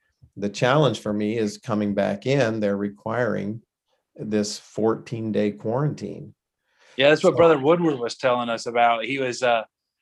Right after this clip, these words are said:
Speaker 2: canceling all these camps because he can't afford to get back into the country 'cause he can't
Speaker 1: Well,
Speaker 2: go to
Speaker 1: this
Speaker 2: church.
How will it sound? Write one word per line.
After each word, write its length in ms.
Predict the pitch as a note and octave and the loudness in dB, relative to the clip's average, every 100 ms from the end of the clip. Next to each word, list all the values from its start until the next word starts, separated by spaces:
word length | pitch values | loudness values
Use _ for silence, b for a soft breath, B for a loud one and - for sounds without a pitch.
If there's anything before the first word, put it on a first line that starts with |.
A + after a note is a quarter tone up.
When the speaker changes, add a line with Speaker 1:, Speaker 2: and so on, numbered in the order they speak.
| _ | _
Speaker 2:
canceling 380 | - D3+ D3+ D3 | -2 0 0 0
all 160 | D3 C#3 | 2 2
these 200 | C3 A#2+ | 0 -12
camps 400 | - C#3+ D#3+ - | -8 -6 -6 -8
because 320 | C3 C3 C3 | -8 -4 -2
he 100 | C#3 | -4
can't 260 | C3 C#3 B2+ | -4 -2 0
afford 280 | A2+ C#3 B2+ | -2 -2 0
to 40 | |
get 140 | B2+ C3 | 0 2
back 180 | C3 C3 | 0 0
into 200 | C3+ C#3 | -4 -4
the 60 | C3 | 0
country 500 | D#3 F#3 A#2+ G#2+ - _ _ | 0 0 -2 -8 -12 _ _
'cause 100 | C3 | -4
he 60 | A#2+ | 2
can't 220 | B2+ B2+ | 4 6
Speaker 1:
Well, 80 | C#3 | 6
Speaker 2:
go 40 | |
to 0 | |
Speaker 1:
this 80 | D3 | 4
Speaker 2:
church. 100 | - | -2